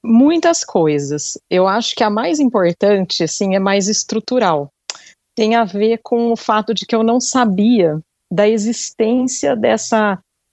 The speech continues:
vou usar essa palavra, não sei se ela é muito apropriada, mas essa educação do recém-nascido, né? Porque eu acho que depois que a criancinha vai pra escola, depois que tem um, uma certa idade, já existe um arcabouço,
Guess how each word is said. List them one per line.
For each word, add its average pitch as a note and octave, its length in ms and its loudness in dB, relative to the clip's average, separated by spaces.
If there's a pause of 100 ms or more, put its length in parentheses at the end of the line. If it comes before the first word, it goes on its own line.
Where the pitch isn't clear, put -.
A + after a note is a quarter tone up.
vou A#3 140 2
usar D4+ 140 0
essa C#4+ 160 -4
palavra, A3+ 400 0
não A#3+ 80 -2
sei B3 120 -4
se - 80 -6
ela A3 80 0
é - 20 0
muito A3 120 0
apropriada, G#3 540 0
mas G#3 160 -2
essa G#3+ 340 -4
educação A3+ 720 0
do B3 100 0
recém-nascido, A3+ 880 0 (400)
né? F3+ 200 0
Porque F#3+ 240 0
eu - 20 4
acho A3 140 0
que A#3 80 0
depois B3+ 260 0
que - 80 -2
a B3+ 60 0
criancinha G#3+ 440 -2
vai F3 140 -2
pra E3+ 160 -2
escola, F#3+ 560 -2
depois F3 220 -10
que - 180 -6
tem F3 160 -2
um, E3 680 -2
uma E3 160 -4
certa E3 360 -2
idade, E3+ 480 -2
já G3+ 160 -2
existe A#3+ 360 -4
um A#3+ 80 0
arcabouço, G3+ 680 0